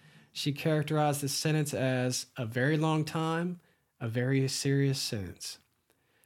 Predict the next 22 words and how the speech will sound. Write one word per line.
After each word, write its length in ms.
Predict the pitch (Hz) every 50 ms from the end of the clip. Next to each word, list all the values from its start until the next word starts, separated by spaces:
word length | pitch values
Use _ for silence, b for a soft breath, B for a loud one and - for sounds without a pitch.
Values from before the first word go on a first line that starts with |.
| _ _ _ _ _ _ _ -
Eugene 380 | 139 135 139 135 160 156 151 147
Hill 480 | 135 160 160 170 165 165 151 - - -
also 480 | - 135 160 185 196 196 - 175 160 147
gave 320 | 143 147 143 143 143 139
the 80 | 139 131
names 380 | 135 135 135 135 131 127 -
of 100 | 131 117 123
a 60 | 120
lawyer 520 | 120 127 143 165 175 175 156 143 135 131
and 180 | 127 113 120 123
his 200 | 123 127 120 -
former 380 | - - 151 156 151 143 143
legal 460 | 139 135 143 147 143 143 143 131 123 113
assistant 720 | 101 101 - - - 180 180 180 - - 139 127 107 -
who 100 | - 143
were 120 | 131 127
indicted 520 | 127 123 123 127 131 127 131 127 127 123 123
on 160 | 123 120 113
charges 480 | - - 135 131 127 120 120 113 113 117
of 80 | 110
money 260 | 117 123 135 143 135
laundering. 680 | 117 110 107 110 107 104 104 107 107 110 113 120 135